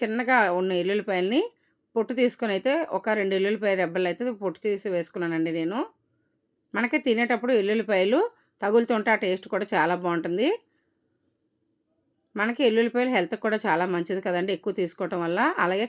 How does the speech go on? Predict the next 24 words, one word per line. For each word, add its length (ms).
కరివేపాకు, 580
ఎండుమిర్చి 440
కూడా 160
కట్ 200
చేసి 200
వేసుకున్నాను. 560
ఇప్పుడు 240
వీటిని 400
కూడా 140
బాగా 320
వేయించుకున్న 560
తర్వాత, 320
ఇప్పుడు 260
వీటిని 260
ఒక 140
నిమిషం 280
పాటు 200
వేగిన 320
తర్వాత 220
కలర్ 260
అనేది 280
మారింది 260
కదా 160
తాలింపు, 280